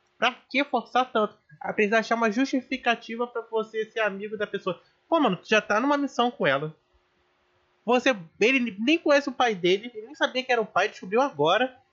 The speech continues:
e precisa ficar forçando. Ah, não. Parece aquela galera de signo. Se você é de escorpião, eu não sou amigo de escorpião. Ai, você é de leão, eu não falo com gente de leão.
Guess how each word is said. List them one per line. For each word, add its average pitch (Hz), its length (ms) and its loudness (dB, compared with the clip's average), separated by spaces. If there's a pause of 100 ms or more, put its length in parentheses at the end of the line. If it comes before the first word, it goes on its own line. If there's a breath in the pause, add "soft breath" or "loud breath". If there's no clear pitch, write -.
(120)
e 196 80 -4
precisa 208 280 -4
ficar 226 180 -2
forçando. 226 400 -2
Ah, 240 120 4
não. 220 300 0 (600)
Parece 254 260 2
aquela 247 160 4
galera 185 400 2
de 165 100 -10
signo. 127 560 -10 (540)
Se - 180 -4
você 160 280 0
é 170 40 2
de - 60 -10
escorpião, 180 480 -2
eu 220 40 -2
não 427 100 -4
sou 370 160 -4
amigo 233 280 -2
de 214 60 -16
escorpião. 190 580 -2 (680)
Ai, 180 220 0
você 180 320 -2
é 180 40 -2
de 214 120 -8
leão, 190 460 2 (300)
eu 180 80 -6
não 240 80 -4
falo 165 200 0
com 175 120 -10
gente 165 120 -8
de 170 60 -10
leão. 143 140 -6